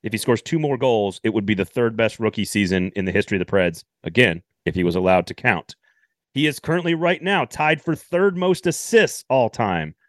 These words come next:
by any Predators rookie with twenty-four. He's three behind Alex Carrier, who actually is number two on the list with twenty-seven from technically last year. Uh, and then Philip Forsberg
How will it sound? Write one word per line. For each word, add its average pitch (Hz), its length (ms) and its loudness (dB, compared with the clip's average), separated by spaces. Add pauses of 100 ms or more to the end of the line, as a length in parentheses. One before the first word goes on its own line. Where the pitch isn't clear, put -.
(160)
by 110 140 2
any 110 200 0
Predators 98 400 0
rookie 101 260 0
with 135 140 -2
twenty-four. 147 680 0
He's 101 180 -6
three 131 240 -4
behind 135 340 0
Alex 147 340 0
Carrier, 127 800 0 (420)
who 113 100 0
actually 123 260 0
is 127 80 -2
number 143 180 -2
two 233 280 0
on 151 100 2
the 110 100 -2
list 98 460 -2 (260)
with 123 140 -2
twenty-seven 139 600 0
from 113 180 0
technically 147 480 -2
last 135 340 0
year. 87 240 0 (480)
Uh, 107 300 0
and 139 140 0
then 139 100 0
Philip 170 320 0
Forsberg 139 540 0